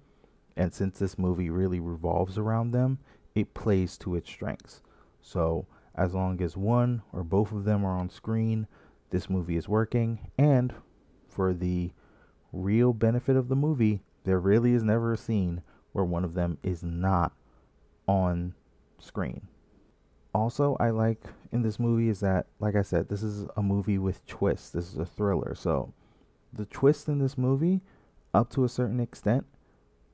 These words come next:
feel appropriate. It feels very much like it doesn't come out of nowhere.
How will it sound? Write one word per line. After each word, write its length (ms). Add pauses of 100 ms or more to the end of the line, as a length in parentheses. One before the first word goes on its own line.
(140)
feel 360
appropriate. 580 (760)
It 160
feels 800 (180)
very 580
much 520
like 220
it 120
doesn't 240
come 200
out 140
of 80
nowhere. 500